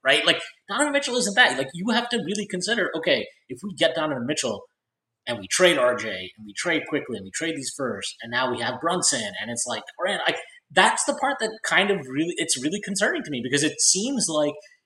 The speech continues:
they want to trade for a star, but they almost to some extent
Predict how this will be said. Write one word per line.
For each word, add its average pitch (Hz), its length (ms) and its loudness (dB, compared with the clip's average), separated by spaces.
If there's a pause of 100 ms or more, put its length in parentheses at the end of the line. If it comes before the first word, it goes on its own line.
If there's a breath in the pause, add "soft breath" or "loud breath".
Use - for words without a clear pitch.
(240)
they 160 400 4 (260)
want 131 180 0 (100)
to 175 80 -8
trade 139 320 0
for 135 100 -2
a - 60 -4
star, 156 500 4 (280 soft breath)
but 156 100 2
they 170 200 10 (380)
almost 196 380 2
to 185 80 -2
some 165 180 2
extent 147 380 0